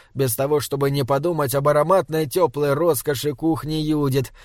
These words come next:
и не пожалеть горько о тех днях, когда он так торопился увидеть Морганса или попасть на турнирное поле,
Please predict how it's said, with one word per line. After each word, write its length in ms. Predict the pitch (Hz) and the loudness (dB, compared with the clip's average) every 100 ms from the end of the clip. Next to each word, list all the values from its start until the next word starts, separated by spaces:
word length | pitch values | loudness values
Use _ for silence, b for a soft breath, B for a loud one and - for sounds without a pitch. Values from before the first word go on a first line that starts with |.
| B B B B | B B B B
и 140 | 156 | -10
не 160 | 147 139 | -4 -4
пожалеть 680 | 113 131 131 147 185 156 123 | -2 0 0 0 0 0 -2
горько 420 | 120 156 143 131 | 2 4 4 2
о 80 | 127 | 0
тех 260 | - 120 107 | 2 0 0
днях, 380 | 127 170 143 b b b b | 0 0 -2 b b b b
когда 300 | 117 113 131 | -4 -2 0
он 160 | 135 127 | 0 0
так 260 | 175 208 123 | 0 0 2
торопился 640 | 160 151 156 175 151 143 | 4 4 4 2 2 0
увидеть 500 | 139 135 143 131 117 | 0 0 0 -2 -2
Морганса 680 | 117 160 170 135 117 107 110 | -2 2 4 4 0 -2 -2
или 240 | 110 120 | 0 0
попасть 600 | 113 123 113 151 147 - 120 | 0 -2 0 2 0 -2 -2
на 180 | 120 | -2
турнирное 640 | 113 123 131 127 120 113 101 | -2 -2 0 0 0 0 -4
поле, 420 | 160 175 160 131 | -2 0 0 -2